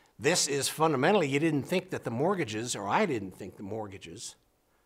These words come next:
would turn around like this, but this is the outstanding balances. Down here at the blue are those with threes and fours. They did so much refinancing when rates were gonna go up. There they are.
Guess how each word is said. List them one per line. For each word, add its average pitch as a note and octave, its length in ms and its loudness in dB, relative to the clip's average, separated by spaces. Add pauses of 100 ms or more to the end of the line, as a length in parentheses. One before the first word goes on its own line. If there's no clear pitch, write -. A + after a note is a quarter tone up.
(160)
would A2+ 180 -8
turn B2 200 -2
around G2+ 540 -4 (360)
like D#2+ 240 -20
this, E2+ 300 -16 (260)
but G2+ 140 -12
this D3 160 -2
is A#2 100 -8
the A#2+ 120 -2
outstanding G#2+ 580 -6
balances. G2+ 880 -8 (720)
Down G#2 180 -4
here G#2+ 120 -6
at - 100 -12
the F2 60 -20
blue A2 320 -6
are F2+ 60 -8
those F#2+ 280 -8
with F2 140 -14
threes G#2 800 -10
and F2 120 -14
fours. A2+ 800 -10 (640)
They F#2 120 -8
did F#2+ 220 -8
so G#2+ 160 -6
much F2+ 200 -10
refinancing G2 920 -8
when D#2 180 -12
rates G2 320 -6
were F2+ 140 -12
gonna D2+ 320 -16 (220)
go F2 220 -8
up. F#2 240 -12 (460)
There E2 160 -12
they D#2 160 -16
are. G2 280 -8